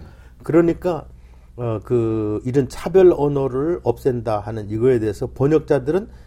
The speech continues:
원칙적으로는 모두 다 동의하는 겁니다. 원칙적으로는 동의를 하는데 제가 왜 이런 말씀 드리느냐면은 우리나라에서도 옛날에는 형제라는 것이 자매 형제를 다 포함하는 말이었어요.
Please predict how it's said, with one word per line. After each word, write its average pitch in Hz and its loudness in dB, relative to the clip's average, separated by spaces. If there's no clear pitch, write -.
원칙적으로는 196 6
모두 147 4
다 127 0
동의하는 110 -6
겁니다. 82 -20
원칙적으로는 117 0
동의를 107 -6
하는데 95 -10
제가 127 0
왜 123 4
이런 123 -2
말씀 107 -8
드리느냐면은 95 -14
우리나라에서도 170 4
옛날에는 127 2
형제라는 147 -4
것이 120 -8
자매 147 0
형제를 123 0
다 95 -6
포함하는 147 -8
말이었어요. 80 -14